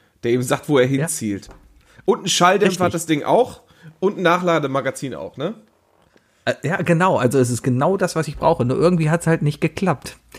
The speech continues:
Speaker 2: Ja. Und jetzt bin ich halt wieder auf, äh, sieben Tage Bart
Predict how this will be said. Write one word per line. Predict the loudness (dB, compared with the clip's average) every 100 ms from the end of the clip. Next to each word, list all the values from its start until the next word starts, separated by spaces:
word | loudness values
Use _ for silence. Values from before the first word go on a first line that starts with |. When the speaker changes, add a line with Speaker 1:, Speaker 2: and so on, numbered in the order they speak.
| -6
Speaker 2:
Ja. | -2 -2 -4 -12 -6
Und | 2 2 2
jetzt | 0 -2 2
bin |
ich | 2 4
halt | 2
wieder | 2 2
auf, | 2 0 0 -10 -18 -16 -14 -6
äh, | -4 -2
sieben | 0 0
Tage | 2 4 4
Bart | 4 2 0 -6